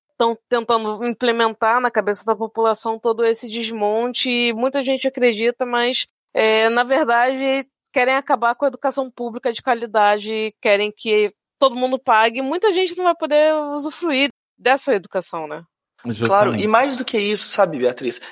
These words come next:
Speaker 3: é, eu bato muito nessa tecla do, da ciência ter que ser pública, porque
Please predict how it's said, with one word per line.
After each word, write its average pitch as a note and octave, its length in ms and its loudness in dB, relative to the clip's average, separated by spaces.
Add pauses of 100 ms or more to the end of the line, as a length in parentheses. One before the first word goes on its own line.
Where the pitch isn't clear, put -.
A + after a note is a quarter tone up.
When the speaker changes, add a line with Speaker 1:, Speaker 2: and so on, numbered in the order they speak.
(100)
Speaker 3:
é, A#2+ 200 2
eu C#3+ 120 4
bato G3+ 340 2
muito A#3 200 -6
nessa G#3 260 2
tecla C3+ 300 0
do, B2+ 300 -2
da B2+ 120 0
ciência C3+ 300 -4
ter B2+ 220 -4
que - 60 -8
ser - 220 -8
pública, E3 580 0 (300)
porque F#3 440 2